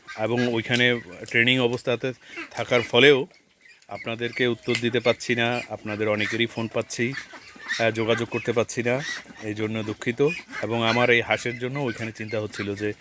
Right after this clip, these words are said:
হাঁসগুলো যে চার দিন ধরে না খেয়ে আছে, কী অবস্থা। আমি, আহ, গ-, আহ, গত দুই দিন, দুই দিন ধরে একটু করে খাচ্ছে। আহ, এর আগের হাঁসের যদি চেহারা দেখাতাম আপনারা বুঝতে পারতেন যে অনেকটাই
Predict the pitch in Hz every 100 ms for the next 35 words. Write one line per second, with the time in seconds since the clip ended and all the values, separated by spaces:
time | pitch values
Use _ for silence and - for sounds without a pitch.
0 | - - - - 107 107 110 113 110 -
1 | 110 113 120 120 117 110 104 127 117 104
2 | 107 - 131 104 95 - 87 76 - -
3 | - 262 - - 117 131 - 117 107 110
4 | 110 107 110 107 110 107 110 - 127 123
5 | 110 117 131 135 - - 113 101 113 120
6 | 127 123 110 120 135 131 - 131 120 120
7 | - - - 135 - - - - - -
8 | 110 107 107 131 127 131 143 135 123 -
9 | - - 120 139 123 123 123 127 127 123
10 | 120 117 120 135 120 120 113 104 107 -
11 | 110 - 98 139 160 127 117 - 107 110
12 | 123 - 135 139